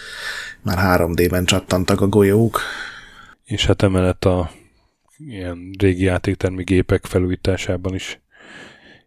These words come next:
Speaker 2: élen járt. A-, azt nem találtam meg, hogy mi volt a halálok a hatvan évesen.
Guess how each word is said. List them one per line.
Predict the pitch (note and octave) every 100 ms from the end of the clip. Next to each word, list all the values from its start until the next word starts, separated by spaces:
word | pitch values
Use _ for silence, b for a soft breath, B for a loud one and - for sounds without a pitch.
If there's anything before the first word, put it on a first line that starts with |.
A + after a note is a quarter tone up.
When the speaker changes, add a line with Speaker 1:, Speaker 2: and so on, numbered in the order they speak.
| -
Speaker 2:
élen | A2+ G#2 G2 F#2+
járt. | F#2+ F#2 F#2+ - - B B B B _ _ _
A-, | -
azt | A2+ A#2+ -
nem | B2+
találtam | G#2+ F#2+ - F#2+
meg, | F#2+
hogy | -
mi | G2
volt | F#2 F#2 -
a | F#2+
halálok | G2+ F#2 G2 -
a | G2+
hatvan | F2+ G2 - G2+
évesen. | G2+ G2+ G2 A2